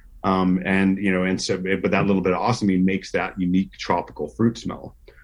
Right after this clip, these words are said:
Um, uh, and so, but, but, but besides with being, being with myrcene, you know, you really don't ever see ocimene unless it's on the other side of the window with terpinolene.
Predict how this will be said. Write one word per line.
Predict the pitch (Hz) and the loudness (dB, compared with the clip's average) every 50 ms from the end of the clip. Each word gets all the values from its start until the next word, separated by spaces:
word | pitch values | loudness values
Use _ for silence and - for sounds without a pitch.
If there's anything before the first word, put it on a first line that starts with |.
| - _ - - | -20 _ -8 -4
Um, | 92 95 92 90 90 90 90 90 | -2 -2 0 0 -2 -2 -4 -4
uh, | - 92 90 90 92 90 | -2 0 0 0 0 0
and | 98 104 101 98 | 2 2 2 2
so, | - - 113 | 2 0 0
but, | 104 95 113 104 92 | 2 2 2 2 4
but, | 101 107 98 95 90 | 4 2 2 2 2
but | 98 101 98 92 | 0 0 0 0
besides | 98 95 - - - 107 110 110 107 110 107 98 92 - - - _ - - - - - _ - - _ - | -4 -4 -4 0 0 2 4 4 4 2 2 0 -4 -6 -10 -14 _ -20 -20 -20 -20 -20 _ -20 -20 _ -2
with | 107 104 113 107 107 - 107 107 | 2 4 4 4 2 0 -4 2
being, | 104 113 110 107 95 | 4 4 4 4 4
being | 104 107 104 98 | 2 2 2 2
with | 90 90 | 0 0
myrcene, | 107 123 156 160 - - 117 107 104 104 107 - - - - - - - - - | 2 4 4 4 2 2 -2 0 0 -2 -4 -6 -10 -20 -20 -20 -20 -12 -4 0
you | 117 | 0
know, | 110 107 | 2 2
you | 104 101 104 113 | 2 4 4 4
really | 104 127 135 127 113 | 6 6 6 6 6
don't | 120 113 107 113 | 6 4 2 2
ever | 117 110 104 104 | 0 0 0 -2
see | 98 - - 98 | -2 -2 -4 -2
ocimene | 98 110 127 123 - 113 107 104 104 104 | 0 0 0 0 0 0 0 2 2 2
unless | 101 104 107 104 101 - - | 2 2 0 0 -2 -2 -4
it's | 95 - | -4 -2
on | 110 98 | 0 0
the | 95 95 | 0 0
other | 98 101 101 98 | -2 -2 -2 -2
side | - - 104 95 95 92 | -2 -2 -2 -2 -2 -4
of | 87 | -6
the | 90 90 - - | -8 -10 -10 -2
window | - 107 123 123 104 92 | 2 6 6 6 6 4
with | 87 92 90 - | 2 -2 -4 -6
terpinolene. | - - - - - 107 104 110 104 95 92 92 90 - | -8 -12 -8 -4 -4 -4 -2 0 -2 0 0 0 -2 -4